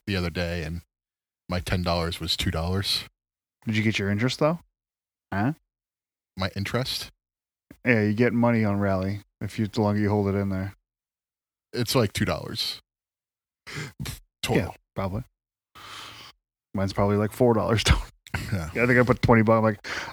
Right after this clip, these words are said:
Speaker 2: "I'll buy. I'll bite."
Speaker 1: That's what I did. I bit. And
Speaker 2: This is just stupid enough for me to be in on.
Speaker 1: I bit and I chipped my tooth.
Speaker 2: We've been there.
Speaker 1: Mm. Uh, did you watch Dynamite last week?
Speaker 2: Not a single down.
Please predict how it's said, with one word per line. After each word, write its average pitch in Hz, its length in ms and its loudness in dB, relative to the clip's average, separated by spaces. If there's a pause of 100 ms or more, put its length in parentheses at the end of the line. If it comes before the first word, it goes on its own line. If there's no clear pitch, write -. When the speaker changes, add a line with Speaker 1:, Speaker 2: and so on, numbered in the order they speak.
Speaker 2:
"I'll 147 140 6
buy. 107 360 6
I'll 160 80 6
bite." 113 300 4 (1040)
Speaker 1:
That's 113 160 -4
what 98 100 4
I 82 100 2
did. 82 220 -4 (260)
I 104 100 0
bit. 92 380 2
And - 80 0
Speaker 2:
This 220 160 12
is 160 140 4
just 135 320 10
stupid 135 360 6
enough 120 260 4
for 127 120 -4
me 117 200 2
to 113 80 0
be 120 160 2
in 117 120 2
on. 123 120 4
Speaker 1:
I 131 80 10
bit 113 300 4
and 101 100 -2
I 90 40 0
chipped - 240 -2
my 90 120 -2
tooth. 90 420 -2 (1000)
Speaker 2:
We've 98 200 -6
been 110 160 0
there. 110 220 -2 (280)
Speaker 1:
Mm. 80 220 -6 (1700)
Uh, 95 520 2
did 101 140 -10
you 104 80 4
watch 98 240 4
Dynamite 92 360 2
last 101 280 0
week? 113 260 -2
Speaker 2:
Not 110 300 0
a 104 80 2
single 131 400 -2
down. 107 420 0